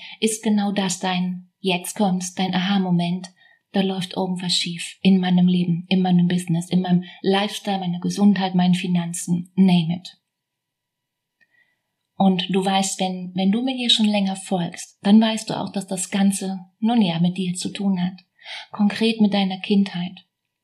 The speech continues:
Und der ein oder andere Standpunkt, der ein oder andere Glaubenssatz, der, der hat vielleicht für dich als Kind irgendwie funktioniert. Nur eben nicht für dich heute als erwachsene Person. Sei,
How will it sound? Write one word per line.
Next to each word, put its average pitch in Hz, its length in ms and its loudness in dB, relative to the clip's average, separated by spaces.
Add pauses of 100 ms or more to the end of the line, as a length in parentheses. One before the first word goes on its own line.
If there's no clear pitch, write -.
(160)
Und 196 540 0
der 202 160 0
ein 247 220 0
oder 247 140 -2
andere 208 260 0
Standpunkt, 208 720 -2
der 196 120 -4
ein 190 140 0
oder 185 160 0
andere 180 260 -2
Glaubenssatz, 180 760 -2
der, 175 240 -2 (260)
der 196 140 -2
hat 233 180 -4
vielleicht 214 380 -2
für 214 100 0
dich 208 240 -2
als 185 240 -8
Kind 180 400 0
irgendwie 220 540 0
funktioniert. 180 840 -4 (500)
Nur 214 180 6
eben 208 340 6
nicht 214 260 2
für 202 100 0
dich 185 300 -6
heute 180 320 -6
als 180 240 -8
erwachsene 175 540 -2
Person. 170 580 -4
Sei, 185 240 -4